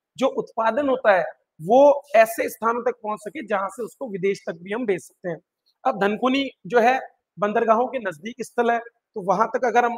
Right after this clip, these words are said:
अमृतसर का माल पहुंचा पाएंगे तो निश्चित रूप से उसके बहुत से लाभ हमको होने वाले हैं। ठीक है, चलिए Next जो हमारे इसी में industrial corridor है, उनकी अगर हम बात करें, तो दक्षिण भारत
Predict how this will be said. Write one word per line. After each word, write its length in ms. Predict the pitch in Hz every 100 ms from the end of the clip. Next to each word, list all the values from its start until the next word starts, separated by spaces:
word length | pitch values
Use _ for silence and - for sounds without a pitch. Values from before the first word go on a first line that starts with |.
| -
अमृतसर 360 | 196 208 - 226
का 160 | 240
माल 200 | 214 208
पहुंचा 320 | 208 196 226
पाएंगे 340 | 214 202 196 175
तो 360 | _ _ -
निश्चित 280 | 202 214 240 202
रूप 140 | 185
से 120 | 220
उसके 200 | 202 226
बहुत 300 | 165 160 156
से 60 | 190
लाभ 240 | 160 160 165
हमको 300 | 160 220 311 - _ _ _
होने 180 | 214 202
वाले 240 | 170 156 151
हैं। 180 | 147 - _ _ -
ठीक 140 | 202
है, 200 | 302 320 - - _ _ _ _ _ _ _ -
चलिए 440 | 202 180 151 - _ _ _ 185
Next 320 | 185 247 -
जो 100 | 285
हमारे 260 | 254 254 262
इसी 280 | 247 262
में 120 | 262 254
industrial 380 | 240 - 247
corridor 440 | 226 202 202 220 220
है, 120 | 240 _ _ _
उनकी 220 | 208 202
अगर 140 | 233 233
हम 120 | 226
बात 160 | 208 208 226
करें, 220 | 220 240 _ _ _ -
तो 400 | 226 233 233 -
दक्षिण 340 | 190 - 294
भारत 240 | 247 208